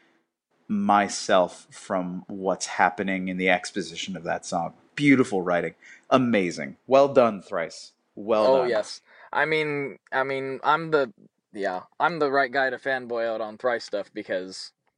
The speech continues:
Speaker 2: <laughs> it's
Speaker 1: Heck yeah.
Speaker 2: you, you were getting creepy with, with Nels. I, I get creepy with Dustin and the boys like no one's business
Speaker 1: <laughs>
Speaker 2: because it's, it's pretty bad. I've seen them every time they've came to Portland since,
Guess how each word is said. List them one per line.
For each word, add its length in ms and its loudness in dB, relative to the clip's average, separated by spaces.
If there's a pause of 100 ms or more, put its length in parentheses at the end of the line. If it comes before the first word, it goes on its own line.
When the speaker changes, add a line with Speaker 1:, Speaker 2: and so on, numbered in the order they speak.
(220)
Speaker 2:
<laughs> 20 -14 (880)
it's 140 4
Speaker 1:
Heck 180 -8
yeah. 180 -2 (240)
Speaker 2:
you, 240 4
you 160 -4
were 120 4
getting 220 2
creepy 340 0
with, 320 0
with 240 -2
Nels. 380 0
I, 320 0
I 140 2
get 200 -2
creepy 380 -6
with 220 0 (260)
Dustin 360 0
and 160 -2
the 60 -2
boys 480 0
like 320 4
no 160 4
one's 240 -4
business 460 -2
Speaker 1:
<laughs> 20 -20
Speaker 2:
because 420 -2
it's, 300 -6 (400)
it's 160 2
pretty 240 -2
bad. 300 2
I've 160 2
seen 260 -8
them 240 -2
every 320 0
time 280 -2
they've 160 -2
came 220 -4
to 80 2
Portland 460 -2
since, 480 -6